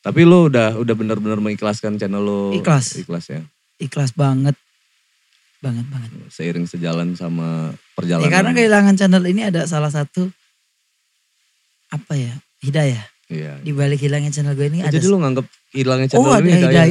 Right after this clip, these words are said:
Speaker 2: hidayahnya.
Speaker 1: Oke.
Speaker 2: Banyak, Bang. Justru hidayahnya lebih banyak.
Speaker 1: Iya.
Speaker 2: Satu, gua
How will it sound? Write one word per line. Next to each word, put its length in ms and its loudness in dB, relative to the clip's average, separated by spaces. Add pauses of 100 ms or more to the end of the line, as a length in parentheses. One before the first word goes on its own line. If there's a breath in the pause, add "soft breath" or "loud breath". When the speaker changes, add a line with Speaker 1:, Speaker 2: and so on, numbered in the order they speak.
(160)
Speaker 2:
hidayahnya. 260 -4 (100)
Speaker 1:
Oke. 200 -20
Speaker 2:
Banyak, 400 -2
Bang. 240 -2
Justru 300 -4
hidayahnya 300 2
lebih 140 0
banyak. 320 -2 (140)
Speaker 1:
Iya. 260 -6 (1160)
Speaker 2:
Satu, 420 -2
gua 500 2